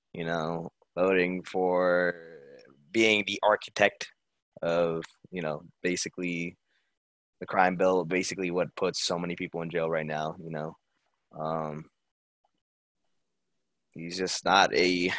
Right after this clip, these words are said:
<laughs> he's always been against marijuana. Apparently there hasn't been enough studies now that marijuana is good. You know, it's just because he's, like, propped up by the medical, uh, by the healthcare and,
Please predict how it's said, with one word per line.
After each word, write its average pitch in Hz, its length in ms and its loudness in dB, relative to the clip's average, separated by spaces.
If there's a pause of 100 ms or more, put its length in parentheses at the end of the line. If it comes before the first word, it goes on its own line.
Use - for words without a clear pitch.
(260)
<laughs> - 360 -14
he's 98 160 2
always 101 280 8
been 101 140 6
against 92 420 4
marijuana. 95 480 6
Apparently 95 440 2
there 90 160 2
hasn't 95 400 6
been 95 180 6
enough 95 300 4
studies 98 580 4
now 92 420 6 (340)
that 87 140 6
marijuana 90 480 4
is 90 100 -2
good. 92 340 2 (420)
You 82 80 -6
know, 80 160 -2
it's 92 120 -2
just 147 140 2
because 107 180 6
he's, 92 240 0
like, 85 220 2
propped 87 280 6
up 87 140 4
by 82 140 2
the 76 100 -6
medical, 80 640 -6
uh, 92 140 0
by 85 160 2
the 82 240 2
healthcare 85 360 -2
and, 78 180 -10